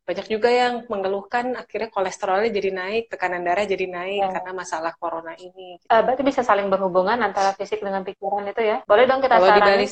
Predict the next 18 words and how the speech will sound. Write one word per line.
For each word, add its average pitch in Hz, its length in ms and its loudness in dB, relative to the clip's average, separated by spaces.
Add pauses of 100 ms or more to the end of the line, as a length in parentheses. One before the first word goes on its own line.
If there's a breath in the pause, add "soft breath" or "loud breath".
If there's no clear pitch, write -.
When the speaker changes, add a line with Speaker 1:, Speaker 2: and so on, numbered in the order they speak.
Speaker 2:
kurangin 220 560 -2
stres 240 640 4 (240)
ya, 233 180 2 (140)
Speaker 1:
Kurangin 240 240 6
Speaker 2:
supaya 285 160 8
Speaker 1:
stres. 226 240 6
Speaker 2:
imunnya 233 240 0
juga 202 240 0
bagus. 226 440 4 (360)
Ah, 208 400 4
gitu. 185 160 -2
Speaker 1:
Iya, 185 200 4 (360)
karena 208 240 2
kan 302 100 4 (220)
cemas 240 360 -2
sama 226 200 0
Speaker 2:
Aha. 220 40 -4
Speaker 1:
stres 302 220 -4